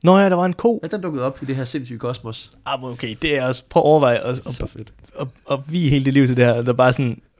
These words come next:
Speaker 1: nå, så var der også en ko.
Speaker 2: Det er så fedt.
Speaker 1: <laughs> Og det, de bare accepterede, som at den var der bare.
Speaker 2: Og det, det var, der var en urko,
Speaker 1: Ja.
Speaker 2: som... Skal jeg tage over?
Speaker 1: Jamen, urkoen, den slikkede lidt på Ymer.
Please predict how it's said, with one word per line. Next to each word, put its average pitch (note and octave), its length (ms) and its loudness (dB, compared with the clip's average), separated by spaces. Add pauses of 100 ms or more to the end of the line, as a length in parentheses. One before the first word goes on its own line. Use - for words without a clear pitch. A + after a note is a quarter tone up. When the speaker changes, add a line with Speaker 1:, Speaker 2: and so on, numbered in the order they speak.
(200)
Speaker 1:
nå, C#3 180 -6
så F3+ 100 -2
var F#3+ 80 6
der D3 60 4
også - 140 -2
en B2 40 -6
ko. C3 220 -2
Speaker 2:
Det A2+ 60 -2
er G2 100 0
så A#2 60 -4
fedt. - 320 -14
Speaker 1:
<laughs> - 40 -18
Og C3+ 120 2
det, D#3+ 120 8
de D3 60 4
bare C3+ 160 4
accepterede, D3 460 2
som C3 140 -2
at B2 140 -2
den C3 180 -2
var C3+ 100 2
der C#3+ 100 0
bare. B2+ 220 -8
Speaker 2:
Og B2+ 100 -6
det, D3+ 180 -8
det D#3 140 -4
var, G#2+ 120 -8 (120)
der C#3 60 -10
var C#3 60 -6
en C#3+ 100 -8
urko, D3 460 -6 (220)
Speaker 1:
Ja. - 140 -4 (220)
Speaker 2:
som... A2+ 360 -6 (440)
Skal - 160 -4
jeg C3+ 60 0
tage E3+ 120 -2
over? C#3+ 100 -4 (1300)
Speaker 1:
Jamen, C#3 260 -4
urkoen, E3 460 -4
den D#3+ 120 0
slikkede E3 440 -4
lidt C#3 180 -4
på C#3 140 -6
Ymer. C3+ 280 -4